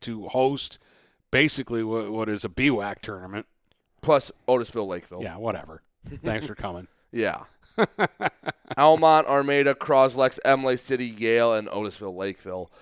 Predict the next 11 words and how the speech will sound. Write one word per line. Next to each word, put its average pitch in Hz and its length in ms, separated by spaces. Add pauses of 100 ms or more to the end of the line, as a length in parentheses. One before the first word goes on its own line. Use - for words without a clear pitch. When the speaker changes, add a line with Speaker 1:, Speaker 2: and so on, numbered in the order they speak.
(180)
Speaker 2:
So, 98 480 (300)
yeah, 143 320
you, 113 160
you 117 240
don't 131 260
have 143 220
North 131 360
Branch, 131 500
you 113 120
don't 117 380
have 113 580